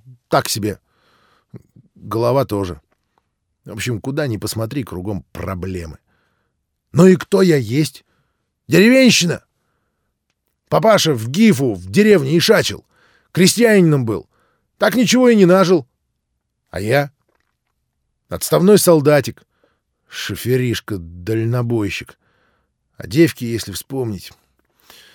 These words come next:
ко мне липли. На шею, может, и не вешались, зато с этим делом не отказывали.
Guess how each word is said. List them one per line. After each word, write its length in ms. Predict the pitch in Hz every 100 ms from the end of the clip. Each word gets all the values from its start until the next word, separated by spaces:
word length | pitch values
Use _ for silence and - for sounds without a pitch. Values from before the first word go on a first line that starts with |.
| _ _ _ _ -
ко 120 | 87
мне 200 | 101 127
липли. 480 | 107 117 - - - _ _ _ _ _ _ _ _ _ _
На 200 | 117 151
шею, 460 | - 220 233 226
может, 420 | 214 220 180 123 202
и 120 | 196
не 140 | 190
вешались, 600 | 214 254 196 120 90 - - _ _ _ _ _ _ _
зато 600 | - - 147 165 165 127 110 _ -
с 120 | -
этим 260 | 139 131
делом 340 | 113 147 147 117
не 100 | 113
отказывали. 600 | 98 - 131 117 113